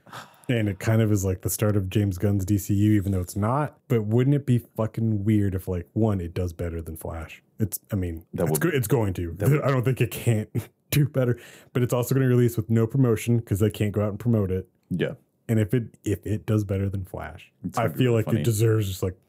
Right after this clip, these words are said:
Speaker 2: "Oh, we should talk about it then," 'cause, like, this is something.
Speaker 1: Okay. You know what? I'll, I'll do, I'll do this. I'll
Speaker 2: And
Speaker 1: go,
Speaker 2: also
Speaker 1: I'll go see it, and I'll go see, uh, Talk to Me, so we can go ahead and get that out of the way too.
Speaker 2: For, for as, you know, H B O Maxy as it looked,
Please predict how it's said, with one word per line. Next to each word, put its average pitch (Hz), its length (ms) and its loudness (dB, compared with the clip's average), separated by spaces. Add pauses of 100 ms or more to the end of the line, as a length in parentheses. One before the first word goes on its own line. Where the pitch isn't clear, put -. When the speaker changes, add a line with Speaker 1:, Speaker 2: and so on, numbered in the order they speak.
(120)
Speaker 2:
"Oh, 92 180 0
we 92 180 -2
should - 160 -10
talk 87 180 -2
about 80 180 -4
it 82 120 -6
then," 82 240 -4
'cause, 85 200 -12
like, 85 120 -12
this 107 180 0
is 87 80 -8
something. 82 420 -10 (100)
Speaker 1:
Okay. 92 360 2 (140)
You 107 100 2
know 113 120 4
what? 110 220 4
I'll, 101 200 2
I'll 92 160 0
do, 92 220 0
I'll 92 120 -4
do 87 140 -2
this. 78 340 -6 (300)
I'll - 100 -2
Speaker 2:
And - 20 2 (100)
Speaker 1:
go, 101 60 2
Speaker 2:
also 127 220 4
Speaker 1:
I'll 110 80 2
go 110 120 4
see 104 300 2
it, 101 80 4
and 87 100 2
I'll 95 120 0
go 92 100 2
see, 92 320 0
uh, 85 140 2
Talk 87 280 -2
to 87 60 -10
Me, 85 140 0
so 82 160 -4
we 85 40 0
can 87 100 0
go 87 100 2
ahead 87 80 2
and 85 100 0
get 80 80 -4
that 82 120 2
out 82 40 2
of 80 60 0
the 76 80 -4
way 78 100 0
too. 85 260 -2 (140)
Speaker 2:
For, 120 380 0
for 110 320 2
as, 107 440 0
you 113 120 2
know, 95 200 -2 (120)
H 135 160 0
B 135 80 2
O 117 40 4
Maxy 113 400 2
as 107 120 4
it 87 100 -2
looked, 113 380 -2